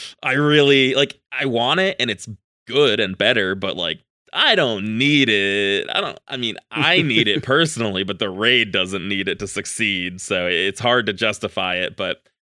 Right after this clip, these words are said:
Speaker 1: I mean, we have Y K P. I don't, ha-, I, have we talked about Y K P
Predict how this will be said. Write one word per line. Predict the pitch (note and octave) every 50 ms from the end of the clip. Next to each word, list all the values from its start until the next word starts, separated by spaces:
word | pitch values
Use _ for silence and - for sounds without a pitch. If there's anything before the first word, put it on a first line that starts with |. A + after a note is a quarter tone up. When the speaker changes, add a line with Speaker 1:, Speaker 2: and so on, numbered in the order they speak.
| _ -
Speaker 1:
I | -
mean, | F#3 F#3 F3 E3+
we | F#3 G3+
have | G3 F3+ D3+
Y | C3+ C3+ C3+
K | C3 - D3 B2+ B2
P. | - C3+ B2 B2 B2 B2 _ _ _ _ _ _ _ _ _ _ _ -
I | G#2 A#2+
don't, | C#3 D#3+ - -
ha-, | - - - -
I, | - B2 C3+ C3+ - _ - A2
have | C3 F3+
we | C4+
talked | - - B3+ C4+
about | C#4+ D#4 D4+
Y | D#4+ D#4+ D#4
K | D#4 F4+ E4
P | C#4+ - E4+ D#4+ D#4 D4 -